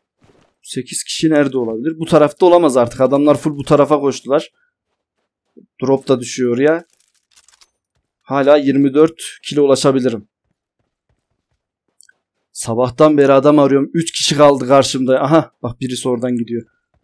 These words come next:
Bu kadar çatıştınız, öldürdünüz birbirinizi. Ben niye görmedim ya? Vay arkadaş. Yirmi dört kill kaldı, on dokuz kill. Yirmi dört hesabı yaparken on dokuza düştük, iyi mi? İnşallah üç kişilerdir.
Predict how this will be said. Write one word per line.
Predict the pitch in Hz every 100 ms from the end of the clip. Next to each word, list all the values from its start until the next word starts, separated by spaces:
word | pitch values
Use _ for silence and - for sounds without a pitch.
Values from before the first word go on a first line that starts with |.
| -
Bu | 147
kadar | 175 175 147
çatıştınız, | - 160 175 160 170 170 -
öldürdünüz | 160 160 160 160 170 156
birbirinizi. | 143 151 156 165 147 139
Ben | 170 185
niye | 170 147
görmedim | 139 127 127 117 117
ya? | 113 113 117 _ _ _ _ _ _ _
Vay | 127 151
arkadaş. | 143 135 139 131 127 - - _ _ _ _ _ _ -
Yirmi | 135 151 143
dört | 160 160
kill | - 151 139
kaldı, | 151 151 139 156
on | 151 147
dokuz | 127 123
kill. | - 117 - _ _ _ _ _
Yirmi | 135 135 147
dört | 151 156
hesabı | 151 - 143 143
yaparken | 143 165 151 156
on | 147 151
dokuza | 139 143 139
düştük, | 120 - 147
iyi | 160
mi? | 135 120 _ _ _ _ _ _ _
İnşallah | 151 151 147 147 151
üç | 143
kişilerdir. | - 147 131 123 143 160